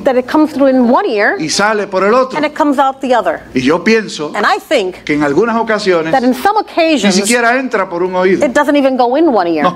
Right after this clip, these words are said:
Speaker 2: pasa por encima.
Speaker 1: It just goes over us.
Speaker 2: O la esquivamos.
Speaker 1: Or we walk away from it.
Speaker 2: O sencillamente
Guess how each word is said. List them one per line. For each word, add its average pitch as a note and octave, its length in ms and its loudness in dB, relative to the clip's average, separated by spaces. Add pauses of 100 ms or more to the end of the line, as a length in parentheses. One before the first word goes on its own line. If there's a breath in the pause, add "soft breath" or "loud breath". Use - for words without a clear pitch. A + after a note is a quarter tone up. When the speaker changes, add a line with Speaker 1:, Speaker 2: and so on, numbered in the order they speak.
Speaker 2:
pasa A3+ 280 0
por G#3+ 140 0
encima. G#3 400 2
Speaker 1:
It G3+ 80 -2
just B3+ 160 0
goes C4 260 0
over C#4+ 480 2
us. E3 160 2
Speaker 2:
O E3 60 -2
la F3+ 120 2
esquivamos. B3 680 0
Speaker 1:
Or C#4 160 2
we D#4 200 0 (760)
walk D4+ 240 2
away E4 220 0
from B3 180 -4
it. F3+ 80 -2
Speaker 2:
O F3+ 80 0
sencillamente G3 1160 -2